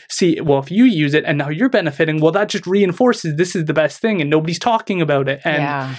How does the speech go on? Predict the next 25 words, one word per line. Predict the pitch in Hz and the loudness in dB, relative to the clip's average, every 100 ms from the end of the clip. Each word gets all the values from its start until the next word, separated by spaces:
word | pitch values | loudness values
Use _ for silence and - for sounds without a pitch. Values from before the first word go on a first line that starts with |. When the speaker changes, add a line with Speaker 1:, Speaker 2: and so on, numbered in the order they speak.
| - | -6
Speaker 1:
you | 175 | -2
kinda | 196 180 | 0 0
get | 156 180 | 0 0
into | 170 165 | 0 -2
this | 151 - | -4 -4
echo | 202 185 | -2 0
chamber | 175 170 151 143 | 0 0 2 2
of | 143 | 2
everybody's | 175 185 165 156 139 | 0 0 0 -2 0
doing | 160 151 | 2 2
the | 139 | 2
same | 139 151 139 | 0 -2 0
thing. | - 226 170 143 - - | 0 0 0 -4 -10 -8
And | 147 | -2
I | 151 | -2
think | 139 175 | 0 -2
that | 156 | 0
that's | 151 151 | -2 -2
something | - 156 165 151 | -2 0 0 -2
social | - 170 170 | 2 2 4
media | 160 160 147 | 2 2 0
has | 143 | -2
kind | - 156 | -4 -4
of | 143 | -2
exacerbated. | 143 147 175 202 160 143 135 135 131 135 | -2 -2 -2 -2 0 2 2 2 0 -2